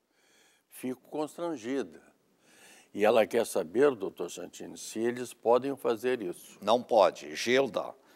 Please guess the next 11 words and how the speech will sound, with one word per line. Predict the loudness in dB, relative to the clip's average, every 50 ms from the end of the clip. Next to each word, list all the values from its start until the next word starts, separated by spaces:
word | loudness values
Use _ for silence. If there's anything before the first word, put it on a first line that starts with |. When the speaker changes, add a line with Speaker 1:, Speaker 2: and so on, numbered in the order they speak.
| _ _ -6
Speaker 2:
não | -2 0 0 0 -2
pode. | -4 2 4 6 8 8 8 6 4 0 -4
Muito | -4 -4 -4 -4 -2 -4
obrigado | -2 -2 -2 2 4 4 4 4 2
pela, | -2 -2 0 0 0 0 0 -4 -6 -8 -12 _ -4
pela | -4 -2 -2 -2 -4 -4
pergunta, | -6 -6 -4 -4 -4 -4 -4 -4 -2 -2 -2 -2 -4 -6
porque | -8 -8 -8 -8 -6 -4
isso | -4 -2 0 0 0
aí | 2 2 4 4 4
é | 4 4 2